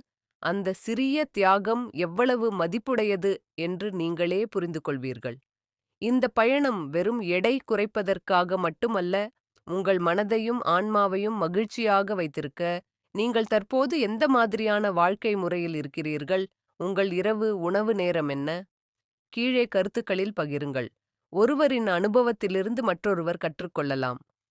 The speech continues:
இந்த தகவல் யாருடைய வாழ்க்கையிலாவது ஒரு நல்ல மாற்றத்தை கொண்டு வரலாம் என்று தோன்றினால்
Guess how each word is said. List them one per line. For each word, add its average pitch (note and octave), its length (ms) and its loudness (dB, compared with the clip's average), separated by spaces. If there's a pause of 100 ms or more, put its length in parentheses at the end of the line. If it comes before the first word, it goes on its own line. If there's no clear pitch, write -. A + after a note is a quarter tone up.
(180)
இந்த C4+ 360 4
தகவல் A3 680 4 (160)
யாருடைய B3+ 600 4
வாழ்க்கையிலாவது A3+ 840 2
ஒரு F#3+ 200 0
நல்ல A3 340 2
மாற்றத்தை G3 600 2
கொண்டு E3+ 340 0
வரலாம் D#3+ 440 2
என்று D#3+ 320 -4
தோன்றினால் C#3+ 600 -2